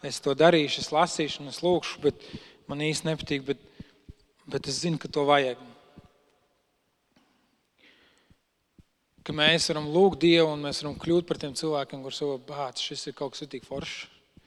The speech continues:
Ko Dievs ir izdomājis, ko Dievs ir izgudrojis, ko vēsturē viņš mums to ir saglabājis. Ka mēs varam tajā iedziļināties un iegūt to piepildījumu,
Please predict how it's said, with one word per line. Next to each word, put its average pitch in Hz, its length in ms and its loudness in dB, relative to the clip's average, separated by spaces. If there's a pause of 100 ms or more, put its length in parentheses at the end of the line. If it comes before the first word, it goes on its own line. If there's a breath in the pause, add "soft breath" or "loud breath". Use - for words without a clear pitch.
(920 soft breath)
Ko 175 80 2
Dievs 175 300 10
ir 170 80 6
izdomājis, 147 500 4
ko 160 160 -2
Dievs 175 220 4
ir 175 80 6
izgudrojis, 151 460 2
ko 147 120 2
vēsturē 160 540 6 (100)
viņš 160 160 -6
mums 151 220 -8
to 156 100 0
ir 147 120 0
saglabājis. 147 760 2 (1500 soft breath)
Ka 147 100 -8
mēs 151 220 2
varam 165 180 10
tajā 156 240 12
iedziļināties 160 800 4
un 156 140 -2
iegūt 170 400 10
to 143 100 4
piepildījumu, 139 720 4